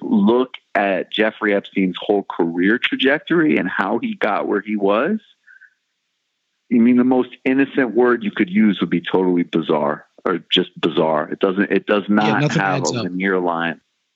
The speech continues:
Speaker 1: It doesn't have a linear line. No.
Speaker 2: Yeah, and it's one of those things, too, where the police are telling you that they go to his house and, like you said,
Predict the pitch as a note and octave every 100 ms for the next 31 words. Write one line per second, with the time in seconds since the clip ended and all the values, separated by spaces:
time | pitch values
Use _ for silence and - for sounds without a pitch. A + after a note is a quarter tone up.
0 | _ _ _ - D#3 G#3 G3+ G#3 G3 G3
1 | G#3 G#3 G#3 A3+ F#3+ F#2+ D#2+ _ _ F#3+
2 | C4+ F#2 - _ _ - _ _ _ _
3 | _ - _ _ - - - - - B3
4 | G3 - A3 A3 - G3+ - C4+ C#4+ B3
5 | G#3 - G3+ G3 D#3+ - G3+ F#3+ D#3 D#3+
6 | D3+ C#3+ - _ C3+ D3 C#3+ F#3+ D#3+ F#3+
7 | A#3 G3+ D#3+ F3+ D#3+ D#3+ D3+ D3 D3+ C#3+
8 | D#3 C#3 F#3 F3+ D#3 C3+ D3+ E3 D3 -
9 | E3 E3+ D#3+ D#3+ D#3+ F#3+ D#3 A2+